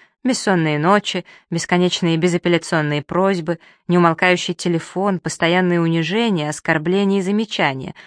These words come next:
полные скрытой агрессии. Каждое утро Энди чувствовала себя толстой, глупой и ни на что негодной, и каждый вечер оказывалась вымотанной и подавленной.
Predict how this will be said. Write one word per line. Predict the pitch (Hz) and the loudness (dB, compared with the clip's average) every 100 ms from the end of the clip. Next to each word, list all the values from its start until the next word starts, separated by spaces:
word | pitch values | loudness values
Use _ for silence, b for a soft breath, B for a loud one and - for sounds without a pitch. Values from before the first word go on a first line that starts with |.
| B | B
полные | 170 156 151 | -2 -2 -2
скрытой | 143 - 151 160 156 | -6 -6 -6 -2 -2
агрессии. | 151 143 143 - - _ _ _ _ _ _ - | -4 -8 -10 -14 -18 _ _ _ _ _ _ -6
Каждое | 240 262 262 262 | -2 0 2 4
утро | 233 - 156 151 | 2 0 -2 -2
Энди | 151 | -4
чувствовала | - 190 175 156 151 | -8 -8 -6 -4 -4
себя | 151 156 139 139 | -4 -4 -4 -2
толстой, | 190 220 214 - 190 | -2 -2 -4 -4 -4
глупой | 160 143 196 196 214 190 B B B | -2 0 0 0 -4 -4 B B B
и | |
ни | 170 | 2
на | 165 | 2
что | 156 - | 0 -2
негодной, | 170 214 233 180 - - - _ _ _ | -2 0 0 -2 -4 -14 -18 _ _ _
и | 151 | -2
каждый | 165 151 147 | 0 2 0
вечер | 147 240 247 151 | 2 2 2 0
оказывалась | 135 - 170 156 151 147 156 | -2 0 0 0 -2 -2 -6
вымотанной | 147 175 180 175 - 156 151 143 | -2 2 2 0 -4 -4 -4 -6
и | |
подавленной. | - 139 131 127 120 - - | -6 -6 -6 -8 -12 -16 -20